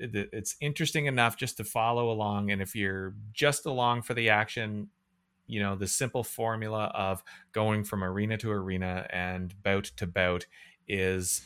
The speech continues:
enough for me. But on top of that, I, I think that you've got a, a very surprisingly, you know, richly woven in theme about, you know, finding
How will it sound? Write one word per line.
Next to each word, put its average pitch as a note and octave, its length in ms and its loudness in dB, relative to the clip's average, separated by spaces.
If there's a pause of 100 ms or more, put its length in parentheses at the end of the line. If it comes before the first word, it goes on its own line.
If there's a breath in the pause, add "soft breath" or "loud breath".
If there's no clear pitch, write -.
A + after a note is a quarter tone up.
enough G2+ 360 2
for G2 180 -4
me. F2+ 260 -2
But F2 200 -6
on E2+ 120 -6
top A#2 300 0
of A#2 60 0
that, G#2 280 4
I, G2 120 -2
I F#2+ 240 -2
think G2+ 300 -6
that G2+ 120 -2
you've F#2+ 300 -4
got F#2 340 -2
a, F#2 180 -6 (320 soft breath)
a C3 60 -2
very C3 580 2 (520 soft breath)
surprisingly, B2 1080 2 (280)
you A2+ 180 -4
know, G2+ 100 0 (100)
richly G#2+ 800 -2 (420)
woven G#2 340 2
in G2 220 0
theme F#2+ 520 -2
about, F#2+ 480 2 (640 soft breath)
you A2+ 120 -8
know, F#2 340 -2
finding G#2 1120 0